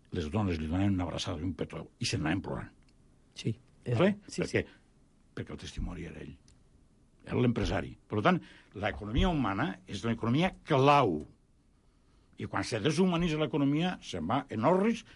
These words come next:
Speaker 1: tot el problema, que és el que estem vivint ara. Ara no estem vivint un capitalisme humà. Estem vivint un neofeudalisme, un neofeudalisme capitalista, eh? Són grans demarcacions que marquen les multinacionals,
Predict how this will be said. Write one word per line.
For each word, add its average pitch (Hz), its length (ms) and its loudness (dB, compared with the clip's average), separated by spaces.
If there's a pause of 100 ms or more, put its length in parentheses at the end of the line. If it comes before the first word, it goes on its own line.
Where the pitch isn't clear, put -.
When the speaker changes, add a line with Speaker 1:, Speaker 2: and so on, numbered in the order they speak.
Speaker 1:
tot 123 160 0
el - 120 2
problema, 104 340 2
que - 140 -8
és 101 60 -2
el 107 80 -6
que 101 100 -10
estem 98 160 -4
vivint 90 260 -6 (320)
ara. 95 280 -2 (360)
Ara 143 160 4
no 185 80 6
estem 156 240 2
vivint 120 300 4
un 87 80 0
capitalisme 80 640 -6
humà. 73 240 -6 (720)
Estem 113 240 -6
vivint 131 340 2
un 120 220 6
neofeudalisme, 135 880 2 (280)
un 139 220 6
neofeudalisme 135 720 0 (160)
capitalista, - 580 -4
eh? 131 160 -6 (640)
Són 110 180 -2
grans 135 320 6
demarcacions 131 680 0 (180)
que 120 80 -2
marquen 107 320 -2
les 135 80 0
multinacionals, 107 720 -2